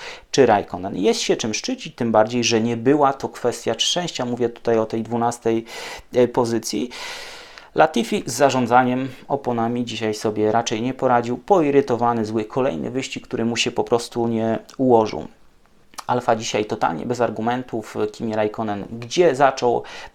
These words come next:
tam skończył. Ś-, strategia twarda, pośrednia niewiele pomogła, w zasadzie nie zmieniła nic w tym wyścigu. Haas z kolei odetchnął z ulgą. Oba samochody zameldowały się na mecie. Mick słabo zaczął,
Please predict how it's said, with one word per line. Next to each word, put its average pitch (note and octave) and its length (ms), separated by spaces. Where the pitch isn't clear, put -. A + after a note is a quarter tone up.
tam B2 260
skończył. B2+ 580
Ś-, - 360
strategia E3+ 500
twarda, D3+ 420
pośrednia D3 640
niewiele C3 460
pomogła, A#2+ 400
w A2 40
zasadzie A2 340
nie A2+ 140
zmieniła A#2 640
nic D3+ 240
w - 60
tym B2 140
wyścigu. F#3+ 480
Haas - 300
z - 60
kolei E3+ 300
odetchnął D3+ 500
z B2 40
ulgą. F3 280
Oba G3+ 220
samochody C#3+ 500
zameldowały A#2 720
się G#2 420
na G#2 160
mecie. - 320
Mick D3 300
słabo C#3+ 380
zaczął, B2+ 460